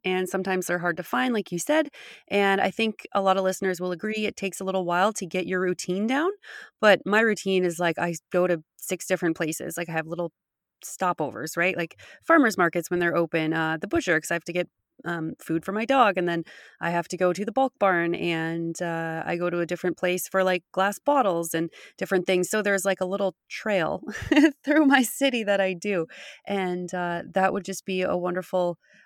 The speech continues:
idea. So yeah, if you're listening and you, you're ready to go to the next level, I think that that would be so amazing. I just love that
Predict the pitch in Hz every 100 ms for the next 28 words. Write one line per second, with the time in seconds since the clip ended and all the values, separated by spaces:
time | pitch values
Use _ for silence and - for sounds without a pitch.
0 | - 180 202 285 - 220 247 226 196 202
1 | 220 214 208 202 185 185 180 180 170 180
2 | 175 175 170 175 175 175 175 170 170 -
3 | 180 180 160 180 170 170 175 196 240 311
4 | 339 359 349 349 370 339 233 196 208 202
5 | 196 190 175